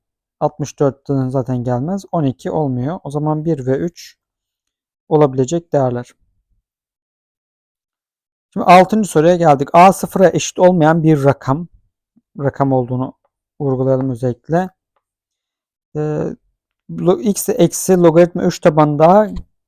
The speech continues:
küçüktür. Logaritma üç tabanında beş. Eşitsizliğini sağlayan üç tane tam sayı değeri vardır. Buna göre A kaç olamaz?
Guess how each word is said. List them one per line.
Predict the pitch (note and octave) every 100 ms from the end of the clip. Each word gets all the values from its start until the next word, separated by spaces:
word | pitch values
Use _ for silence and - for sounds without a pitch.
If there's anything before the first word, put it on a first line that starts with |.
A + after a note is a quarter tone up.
| _ _
küçüktür. | - - G3 _ F3 G3 G3 - _ _ -
Logaritma | D#3+ E3 D#3+ E3
üç | F3+
tabanında | - C#3 C#3+ E3 F3
beş. | C#3+ B2 - - -
Eşitsizliğini | D#3 E3 - D3+ C#3 C#3+
sağlayan | C3+ F3+ D3+ D3 F3 A3
üç | F#3+ -
tane | D3 D#3+
tam | - D#3
sayı | C#3+ C#3+ C3
değeri | C3 C3
vardır. | C3+ - F3+
Buna | F3 D3
göre | C3+ -
A | D#3+ D#3
kaç | F3 -
olamaz? | C#3 C3 B2 - -